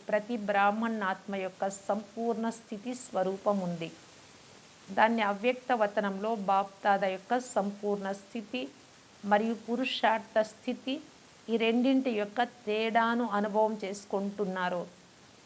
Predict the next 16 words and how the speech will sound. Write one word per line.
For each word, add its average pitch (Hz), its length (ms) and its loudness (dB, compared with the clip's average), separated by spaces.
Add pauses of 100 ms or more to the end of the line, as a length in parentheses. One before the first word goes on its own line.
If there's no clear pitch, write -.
(240)
సంపూర్ణ 247 640 0
స్వరూపాన్ని 214 920 0
ఇమర్జ్ 202 540 -2
చేస్తూ 202 380 -4
ఉంటారు 190 460 -2
మరియు 196 300 -2
వారు 185 420 0 (480)
అది 208 160 -2
చూపించగలరు 240 960 0
కూడా. 185 320 -6 (840)
అలా 226 200 4
చూస్తూ 294 600 -4
ప్రతి 226 400 0
ఒక్కరి 208 440 -2
సంపూర్ణ 233 760 -2
స్వరూపం 190 720 -4